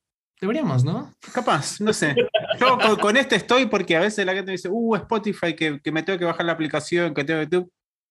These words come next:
Speaker 2: Bueno, está. Si querés escuchar
Speaker 1: Deberíamos,
Speaker 2: una hora
Speaker 1: deberíamos.
Speaker 2: por YouTube, escuchalo.
Speaker 1: Sí, sí.
Speaker 2: También es esa.
Speaker 1: Próximamente, próximamente. <laughs>
Speaker 2: Si no, lo pueden estar ahí escuchando en todas las, las plataformas ahí donde escuchan música y demás cosas también,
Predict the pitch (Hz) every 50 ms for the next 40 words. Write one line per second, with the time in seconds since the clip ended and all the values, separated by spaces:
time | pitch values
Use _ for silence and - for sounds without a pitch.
0 | _ - 123 117 113 104 - 117 104 101 - - 123 113 135 165 165 165 135 143
1 | 135 165 170 123 113 107 - - - - 160 143 139 147 147 147 139 123 113 110
2 | 113 - - - 135 131 127 147 151 120 165 185 214 202 190 147 113 - 113 -
3 | - 113 104 98 95 90 95 _ _ _ - 92 80 _ _ _ _ _ _ _
4 | _ - 135 120 117 117 117 - - _ _ _ - - 120 117 113 113 120 120
5 | - - - 113 127 135 135 120 - 120 104 98 - 95 - _ _ - 226 -
6 | 254 233 196 165 147 135 131 127 127 127 131 - 160 175 151 139 120 110 - -
7 | - - _ - - - - 170 175 - 190 175 - - - - 160 156 180 208
8 | 226 226 208 190 - 170 175 165 156 147 - 156 143 139 143 139 135 - 135 -
9 | 143 139 135 135 123 120 110 - 135 131 120 123 120 113 107 107 - - - -
10 | 92 117 110 107 107 107 98 104 117 113 110 113 110 - - 143 139 135 127 117
11 | 110 - - 110 113 120 120 113 110 107 104 104 101 92 85 - 110 110 107 98
12 | 104 98 82 101 101 - 127 123 - 113 107 107 120 135 147 143 - - 117 107
13 | 117 110 107 107 107 101 104 104 113 143 143 139 - 180 175 - - 139 - 127
14 | 139 143 151 180 202 214 233 220